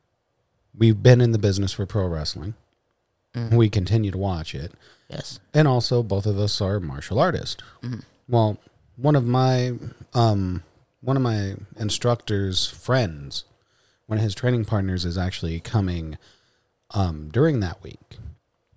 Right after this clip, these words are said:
Speaker 1: And we're gonna have seminar, and we're gonna be doing quite a bit of stuff. So, but thankfully, everything will be done by the time Extreme Rules comes on, which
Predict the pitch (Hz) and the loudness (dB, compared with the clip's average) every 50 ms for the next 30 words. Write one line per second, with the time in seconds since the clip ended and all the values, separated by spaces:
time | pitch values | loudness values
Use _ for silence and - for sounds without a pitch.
0 | _ _ _ _ _ _ - 104 101 98 92 92 90 92 98 95 87 87 - 98 | _ _ _ _ _ _ 0 2 2 2 0 -2 -4 -4 -4 -4 -4 -4 -4 -4
1 | 90 87 85 80 82 87 - - - - _ - - - 143 117 98 92 87 85 | -4 -4 -6 -6 -8 -12 -14 -20 -20 -20 _ -6 0 2 4 4 4 2 -2 -4
2 | 78 76 78 80 80 82 85 87 87 87 90 87 87 85 87 85 85 85 85 - | -6 -8 -8 -8 -8 -8 -8 -8 -8 -6 -6 -6 -6 -6 -6 -8 -8 -8 -8 -8
3 | - - - - 92 98 95 90 87 85 82 - - 98 87 85 80 82 80 85 | -8 -8 -8 -6 -2 -2 -2 -2 -2 -4 -6 -6 -4 -4 -4 -4 -4 -4 -4 -4
4 | - - 76 71 69 - - - - - 78 71 69 - - - - - - - | -4 -4 -6 -8 -10 -12 -14 -12 -10 -8 -8 -10 -10 -14 -18 -20 -20 -20 -20 -20
5 | - - - - _ _ _ _ _ _ - 139 131 - - - 175 185 190 180 | -20 -20 -20 -20 _ _ _ _ _ _ 6 6 6 6 4 4 4 4 4 4
6 | - 175 170 160 151 151 156 - 151 147 143 123 113 117 120 127 123 117 127 123 | 4 4 6 6 6 6 4 2 2 2 4 4 4 4 4 4 4 2 2 4
7 | 123 120 117 113 104 95 110 107 104 110 117 123 135 139 127 - - - - _ | 4 2 0 -2 -2 0 0 2 2 2 2 0 0 -2 -4 -6 -12 -20 -20 _
8 | _ _ _ _ _ _ - 107 107 104 98 104 98 - - - - 117 117 117 | _ _ _ _ _ _ -2 0 0 2 0 -2 -2 -4 -4 -2 -2 -2 0 0
9 | 113 117 113 113 107 - 104 98 - - - - - 95 98 101 101 104 104 95 | 0 -2 -2 -4 -6 -8 -10 -8 -8 -8 -8 -8 -6 -4 -4 -2 -2 -2 -4 -4
10 | 90 90 92 95 98 92 92 90 87 87 85 85 87 - - - - _ _ _ | -6 -4 -4 -2 -2 -2 -2 -4 -4 -6 -6 -8 -8 -8 -10 -12 -14 _ _ _
11 | _ _ _ _ _ _ _ _ _ - - 107 95 90 82 92 92 92 87 82 | _ _ _ _ _ _ _ _ _ -2 0 0 0 0 -2 -4 -4 -4 -4 -6
12 | 82 80 78 78 76 - | -8 -8 -10 -10 -12 -14